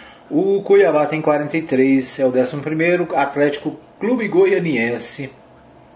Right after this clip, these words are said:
não, é o Atlético Paranaense, tem quarenta e dois, é o décimo segundo. O décimo terceiro é o Santos com quarenta e dois também. O São Paulo tem quarenta e dois também, é o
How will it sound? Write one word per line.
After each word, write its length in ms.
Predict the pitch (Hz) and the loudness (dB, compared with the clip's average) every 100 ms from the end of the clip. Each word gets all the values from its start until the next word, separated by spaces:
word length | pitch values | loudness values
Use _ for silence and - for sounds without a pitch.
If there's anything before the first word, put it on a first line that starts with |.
| - - - - - - - - - | -20 -20 -20 -20 -20 -20 -20 -20 -10
não, 180 | 107 98 | -10 -8
é 60 | |
o 180 | 101 110 | -8 -6
Atlético 500 | 127 - 113 113 - - | -4 -4 -4 -6 -6 -2
Paranaense, 640 | 180 185 135 127 92 - | 0 0 -2 -4 -6 -10
tem 140 | 117 104 | -10 -2
quarenta 320 | 117 151 180 | -2 0 -2
e 80 | 110 | -2
dois, 640 | 110 120 175 175 - - - | 0 2 0 -2 -14 -20 -10
é 100 | 120 | -2
o 60 | 123 | -2
décimo 360 | 101 101 - 113 | 0 -4 -6 -10
segundo. 720 | - 127 90 98 131 196 - - - - - - - - | -10 -8 -10 -6 -4 -4 -6 -20 -20 -20 -20 -20 -20 -6
O 680 | 160 226 220 214 208 170 139 - | -2 0 0 2 0 0 -6 -4
décimo 340 | 147 170 - 175 | 2 4 2 -2
terceiro 380 | 165 - 160 156 | -2 0 2 2
é 20 | |
o 60 | |
Santos 340 | 160 - 131 - | 2 0 -2 -2
com 100 | 135 | -2
quarenta 320 | 135 139 139 | 2 2 2
e 80 | 147 | 0
dois 280 | 113 120 - | 0 -2 -2
também. 560 | 147 147 160 196 202 - | -2 2 2 0 -6 -12
O 120 | - 147 | -8 -4
São 200 | 165 160 | -2 0
Paulo 340 | 139 139 139 | 2 2 0
tem 180 | 143 135 | -4 0
quarenta 280 | 131 123 131 | 0 0 0
e 60 | |
dois 260 | 113 113 113 | 0 -2 -2
também, 460 | 131 110 104 107 - | -2 0 -2 -4 -6
é 180 | 120 117 | -4 -2
o 320 | 110 139 143 | 0 0 -2